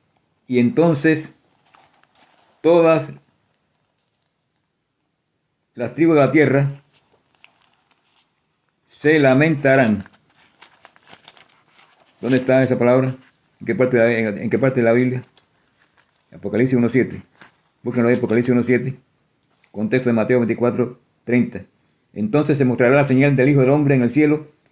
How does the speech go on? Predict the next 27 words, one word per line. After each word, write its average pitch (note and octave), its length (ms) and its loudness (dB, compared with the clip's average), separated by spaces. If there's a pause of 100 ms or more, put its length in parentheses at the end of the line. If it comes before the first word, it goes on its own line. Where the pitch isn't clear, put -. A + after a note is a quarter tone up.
(180)
y G#2 100 -6
entonces C#3+ 680 -2 (340)
lamentarán B2 760 0 (160)
todas E3 180 2
las C#3+ 300 -2
tribus D3+ 280 2
de B2+ 40 4
la A#2+ 100 2
tierra, G2+ 380 -2 (1500)
y C3 100 -8
verán C#3+ 300 2
al C3+ 100 4
Hijo D3+ 160 4
del C3+ 100 4
Hombre D3 400 0
que A2+ 100 -2
vendrá C#3 500 0 (680)
sobre B2 160 0
las A#2 80 2
nubes D3 300 2
del A#2+ 180 0
cielo C#3+ 400 0 (460)
con A#2+ 120 -4
grande C#3+ 220 2
poder C#3+ 520 0 (1400)
y A#2 100 -10
gloria". A2+ 380 0